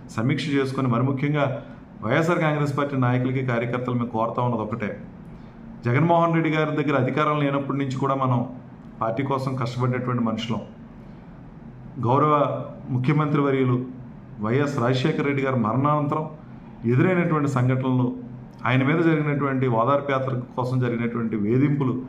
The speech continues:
వీటన్నిటిని తట్టుకొని నిలబడినటువంటి వాళ్ళందరూ కూడా మన వైఎస్ఆర్ కాంగ్రెస్ పార్టీ నిజమైనటువంటి కార్యకర్తలు. మరి ఆ రోజు అధికారం లేకపోయినా జగన్మోహన్ రెడ్డి గారు అంటే విన్నాం, ఆయనకి వెన్నుదన్నుగా నిలబడ్డాం. మరి జగన్మోహన్ రెడ్డి గారు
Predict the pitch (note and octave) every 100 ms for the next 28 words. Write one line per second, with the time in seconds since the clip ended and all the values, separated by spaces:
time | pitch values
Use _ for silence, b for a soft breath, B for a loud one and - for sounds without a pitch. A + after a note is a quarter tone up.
0 | B B - A2+ G#2+ C3 D#3 D#3 C3+ B2+
1 | B2+ C3+ B2+ B2 B2 A#2 A#2+ A2+ A2+ A2
2 | A2+ A2 A2 G#2 G2+ G#2+ A2+ B2 A#2 A2
3 | G#2+ A2 G#2+ - G2 G2 B2+ D3+ C#3+ C3
4 | A#2 A2 A2 A2 A2 G2+ F2 - - B
5 | B B B B - A#2 A#2+ C#3 D#3+ E3
6 | E3+ C#3+ C#3 E3 E3 D#3 D3+ D3 D#3 D#3
7 | D3 - - - A#2 A#2+ C#3+ C3+ C3+ B2+
8 | B2+ B2+ A#2 A2 A2+ C3 - - - B
9 | B B B - - A#2+ B2+ B2+ A#2+ -
10 | - A2+ A#2+ D3+ D#3 D3 D3 B2+ B2 C3+
11 | C3+ D3+ D#3+ - - - - - - A#2+
12 | A2 B2 E3+ F3 E3 E3 D#3+ D#3 D#3 D#3